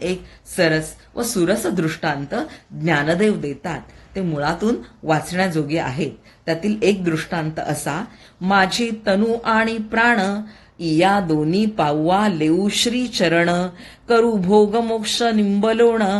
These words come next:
पाया तया." माझे शरीर आणि प्राण या दोन खडावा करून श्री गुरूंच्या पायात घालू आणि भोग व मोक्ष हे श्री गुरूंच्या चरणांवरून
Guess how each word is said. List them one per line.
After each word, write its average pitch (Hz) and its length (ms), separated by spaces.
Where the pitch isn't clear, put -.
पाया 170 440
तया." 147 280
माझे 170 460
शरीर 196 520
आणि 214 200
प्राण 196 400
या 208 160
दोन 175 440
खडावा 170 400
करून 165 380
श्री 233 220
गुरूंच्या 180 540
पायात 170 400
घालू 160 480
आणि 190 220
भोग 165 400
व 262 200
मोक्ष 156 400
हे 240 100
श्री 185 280
गुरूंच्या 151 600
चरणांवरून 156 800